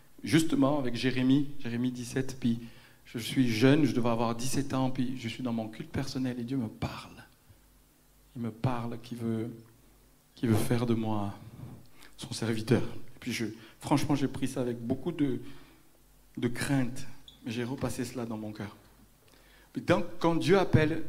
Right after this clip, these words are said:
on, on vit toujours des situations difficiles. Jusqu'au moment où, dans son temps, vous savez, on se représente des tas de choses, de comment que ça va se passer, mais dans son temps, j'ai vécu des choses, euh, douloureuses avant de vivre cela. C'est venu chercher des choses en moi.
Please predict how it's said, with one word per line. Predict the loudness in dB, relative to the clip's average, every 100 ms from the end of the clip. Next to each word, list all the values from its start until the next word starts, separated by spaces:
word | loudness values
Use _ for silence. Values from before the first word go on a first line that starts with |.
| -4
on, | -8 -6
on | -4 -4
vit | -4 -6
toujours | -6 -6 -4
des | -6
situations | -10 -12 -10 -10 -12
difficiles. | -14 -12 -12 -14 -18 -20 -20 -20 -20 _ -20 -20 -8
Jusqu'au | -2 0 2 2
moment | 2 2 0 0 -2
où, | -2
dans | 0 0
son | 2 2
temps, | 2
vous | 2
savez, | 4 2 2 -2 -6 6
on | 6
se | 8 8 6 6
représente | 4 6 6 4 4 2 2
des | -2
tas | 2 2
de |
choses, | 2 4 4
de | 4
comment | 4 4 4
que |
ça | 2
va | 0 0
se | -2
passer, | 0 0 0 0
mais | 0 -2 0
dans | 0 2
son | -2 -2 -2
temps, | 2 2 2 -4 -10 -12 -20 -20 -20 _ _
j'ai | 2
vécu | 4 6 8
des | 6
choses, | 6 4 4
euh, | 2 0 -2 -4 -10 -10
douloureuses | 2 4 8 10 10
avant | 10 8
de | 6
vivre | 6 4 2
cela. | 0 0
C'est | 0
venu | 2 2
chercher | 2 2 2 0 0
des | 0
choses | 0 4 4 2 -2
en | -2 2
moi. | 6 6 6